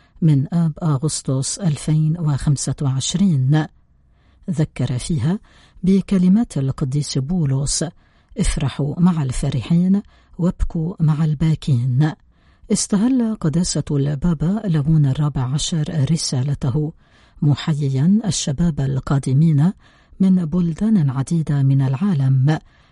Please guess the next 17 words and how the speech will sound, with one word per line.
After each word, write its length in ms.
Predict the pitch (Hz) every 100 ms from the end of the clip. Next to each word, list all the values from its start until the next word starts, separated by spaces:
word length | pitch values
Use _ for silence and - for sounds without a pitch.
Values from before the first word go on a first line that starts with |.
| -
للمشاركة 1000 | 165 143 139 139 - 185 170 147 156 151
في 220 | - - 139
هذا 280 | 214 226
المهرجان 880 | 135 131 110 151 139 - 175 135 151 143 - _ _ -
الذي 420 | 156 151 131 139
يتمحور 800 | 139 - 131 160 - 147 135 196 -
حول 360 | - 147 139
موضوع 500 | 131 127 135 156 180 190 190 _ _ _ _ -
"لنذهب 640 | 196 180 202 240 110 156 - -
إلى 220 | 143 135
بيت 340 | 131 190 190
الرب"، 560 | 151 135 143 135 131 165 - _ _ _ -
المأخوذ 680 | 165 131 - - 170 190 214 -
من 200 | 170 156
المزمور 640 | 143 139 135 139 - 208 202
الثاني 420 | 131 - 170 151
والعشرين 760 | 139 135 131 - 170 156 147